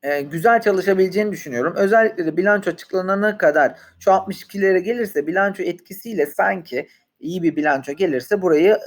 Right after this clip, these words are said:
e, destek olarak kullanabilir diyorum bim için. Umarım faydalı olmuştur. Genel bir özet oldu. E, kanalıma abone olursanız böyle haftada bir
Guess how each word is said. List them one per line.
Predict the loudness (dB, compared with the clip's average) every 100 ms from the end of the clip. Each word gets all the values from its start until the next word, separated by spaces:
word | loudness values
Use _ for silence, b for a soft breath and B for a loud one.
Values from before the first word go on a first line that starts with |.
| -2
e, | 0 2
destek | 2 -2 -2 -4
olarak | 0 2 0 -4
kullanabilir | -12 -8 -6 -4 -4 -6 -6
diyorum | -4 -4 -4 -6 -8
bim | -10 -10 _
için. | -12 -8 -8 _ _ _ b b b -4
Umarım | 2 4 4
faydalı | 4 4 4 4
olmuştur. | 4 2 -4 -6 -4
Genel | 0 2 2
bir | 0
özet | -2 -2 -2 -2
oldu. | -2 0 -4 B B -4
E, | -2
kanalıma | 0 2 2 4 4
abone | 4 2
olursanız | 0 0 -4 -4 -4 -2
böyle | 0 2
haftada | 0 -2 -4 -2 -2
bir | -2 -4